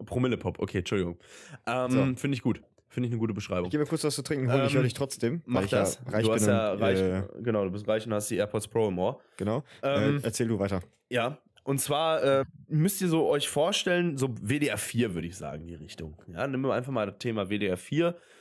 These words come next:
Speaker 1: Und da könnte das in so einer Morningshow, also der Text ist wirklich, ihr müsst, ich werd jetzt vielleicht hier nachher im Schnitt so eine, so ein, so ein Radio-Background-Musik unterlegen, ja. Und ihr müsst euch jetzt vorstellen,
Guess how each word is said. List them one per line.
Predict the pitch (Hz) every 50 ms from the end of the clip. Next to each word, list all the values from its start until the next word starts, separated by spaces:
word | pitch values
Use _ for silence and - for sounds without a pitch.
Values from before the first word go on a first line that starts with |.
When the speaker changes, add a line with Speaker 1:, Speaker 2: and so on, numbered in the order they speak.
| - - _ _
Speaker 1:
Und | - 113 107 98 117
da | 110 123 151 165 165 156
könnte | - - 147 151 151
das | 139 131 131 127
in | 127
so | 123 117
einer | 117 117
Morningshow, | 110 107 110 127 135 123 110 - - 104
also | 85 110 110
der | 107 113 107
Text | - - - - - -
ist | 110 - -
wirklich, | 123 147 151 - 151 139 - - _ _ _ _ _ _
ihr | - 127
müsst, | 139 170 170 - -
ich | - 113 - - -
werd | 135 156 185
jetzt | 202 180 -
vielleicht | - 170 147 147 180 208 - -
hier | - 180 170 165 143 143 -
nachher | - 135 131 - - 165
im | 156 - 151
Schnitt | 139 - - 165 175 175
so | - 151
eine, | 143 139 131 131 127 127 - - _ _ _
so | _ - 120
ein, | 120 123 123 120 113 110 110 110 _ _ _ - -
so | - -
ein | 120 120
Radio-Background-Musik | 107 - 117 127 156 175 160 147 143 131 123 123 117 113 - _ _ _ _ - - - _ _ - 143 - - 135 113 120 120 - 113 110 101 110 113 -
unterlegen, | 101 107 98 101 95 92 95 104 131 139
ja. | 113 120 143
Und | 131 131 120 - - _
ihr | 156 165 190
müsst | 196 175 -
euch | 156 156 147
jetzt | 151 139 -
vorstellen, | 143 156 175 175 - 180 170 170 175